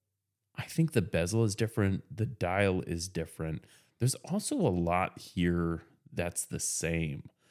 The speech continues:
when you compare the Lexington and the Eastern. I think the mid case is identi-, nearly identical,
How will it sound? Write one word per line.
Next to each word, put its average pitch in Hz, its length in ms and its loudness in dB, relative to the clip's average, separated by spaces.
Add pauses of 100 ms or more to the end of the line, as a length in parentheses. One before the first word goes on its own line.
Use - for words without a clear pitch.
(240)
when 98 200 4
you 87 100 4
compare 90 500 -2
the 90 120 0
Lexington 82 1000 -4 (560)
and 90 200 4
the - 160 -2
Eastern. 82 380 -2
I - 40 -4
think 101 260 0
the 104 80 4
mid 82 320 2
case - 560 -2 (280)
is 87 520 2 (480)
identi-, 90 560 0
nearly 98 440 4
identical, 80 560 -2